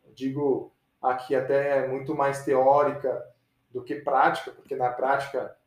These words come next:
a gente já sabe qual é quem pode aplicar, quem normalmente aplica esse princípio,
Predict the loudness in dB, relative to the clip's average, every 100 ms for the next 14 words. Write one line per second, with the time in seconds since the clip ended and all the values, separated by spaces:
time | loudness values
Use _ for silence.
0 | _ -18 -2 0 0 -2 -2 -2 2 2
1 | 2 -2 -8 -10 0 2 2 -2 -10 -6
2 | -4 -2 -4 -2 -2 -2 -6 -4 -6 -6
3 | -8 -8 -12 -12 -12 -10 -8 -8 -6 -8
4 | -10